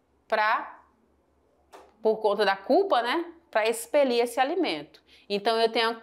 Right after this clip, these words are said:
ela caracterizada pela perda do controle do indivíduo, condu-, conduzindo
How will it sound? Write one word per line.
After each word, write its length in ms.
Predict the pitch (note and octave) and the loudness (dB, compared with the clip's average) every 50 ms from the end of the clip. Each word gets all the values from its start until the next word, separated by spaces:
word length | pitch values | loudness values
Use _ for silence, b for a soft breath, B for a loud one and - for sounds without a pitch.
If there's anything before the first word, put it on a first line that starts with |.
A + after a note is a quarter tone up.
| - - | -6 -2
ela 300 | F#3 F#3+ F#3+ G3 F#3 F#3 | 0 2 2 2 0 0
caracterizada 880 | F#3 - G#3+ G3+ G3+ G#3 G3+ - - G#3+ G#3 G#3 G3+ G#3 G3+ F#3+ F#3+ F#3+ | -2 -2 -2 0 0 -2 -2 0 2 2 4 4 2 2 2 2 0 0
pela 240 | - G#3 G3 F#3+ | 0 0 0 -2
perda 680 | F#3 - - - A#3+ B3+ C#4+ F#4 F#4 F#4+ F#4 E4+ E4+ D4 | -2 -4 -2 0 2 2 4 4 4 4 4 4 2 2
do 140 | C4 C#4+ | 0 -4
controle 760 | C#4 - B3+ A#3+ A3+ A3+ A3+ - A3+ G#3+ A3 B3 C4 C#4+ C#4 C4+ | -2 0 0 0 -2 -4 -6 -2 2 2 4 4 2 2 0 -2
do 120 | B3 C#4 | -2 0
indivíduo, 760 | C4+ C4+ C4 D4 C4+ G#3+ G#3 G#3 G#3+ G#3+ G#3 A3 C#4+ E4+ - b b b b b b b _ | 0 -2 -2 -4 -6 -6 -4 -2 -2 -2 -2 -2 -4 -6 -8 b b b b b b b _
condu-, 600 | - C#4 D4 C#4+ B3+ D4 C#4+ C4+ B3 A#3 - - | 0 2 2 4 4 4 4 4 2 0 -2 -4
conduzindo 1000 | - - B3+ C4 B3+ C4+ C4 A3 A#3 B3+ C#4+ D#4 D#4 C#4+ E4 D#4+ E4 F4 E4+ | 0 0 0 2 2 0 0 0 0 0 2 2 2 0 0 0 -2 -4 -6